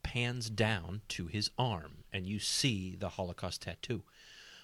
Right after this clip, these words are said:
uh, the number, the serial number tattooed on his arm. N-,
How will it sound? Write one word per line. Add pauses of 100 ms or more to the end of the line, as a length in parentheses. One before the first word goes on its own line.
(100)
uh,
the
number,
the
serial
number
tattooed
on
his
arm. (480)
N-,